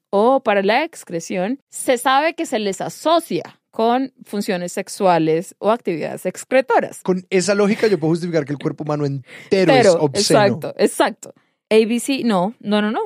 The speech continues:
Speaker 1: no. Las nalgas son parte de la infraestructura muscular del cuerpo humano.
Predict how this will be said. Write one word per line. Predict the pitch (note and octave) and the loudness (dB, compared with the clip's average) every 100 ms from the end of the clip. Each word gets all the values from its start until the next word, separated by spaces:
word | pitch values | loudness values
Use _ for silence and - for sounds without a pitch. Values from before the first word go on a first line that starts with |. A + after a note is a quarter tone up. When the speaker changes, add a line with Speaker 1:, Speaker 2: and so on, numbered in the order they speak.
| - | -2
Speaker 1:
no. | A3 C#4+ C4+ | 0 0 -2
Las | - G3 F#3+ | -4 0 2
nalgas | F#3+ F#3 F#3+ G3+ | 2 -2 -2 -2
son | A#3+ | -2
parte | A#3 A#3 A#3+ | 0 0 0
de | B3+ | 0
la | B3+ | 0
infraestructura | A3+ - A3 A#3 - G#3 - A#3+ C4 | -2 -2 -2 -2 -4 -6 0 2 4
muscular | C#4+ C#4+ - A3+ G#3+ A#3 D#4+ | 2 -2 -2 -4 0 2 2
del | A#3+ F#3 | 0 0
cuerpo | F#3+ F3+ F#3 | -2 -2 -2
humano. | F3+ F3 E3+ D#3+ D#3 | -2 -2 -2 -4 -6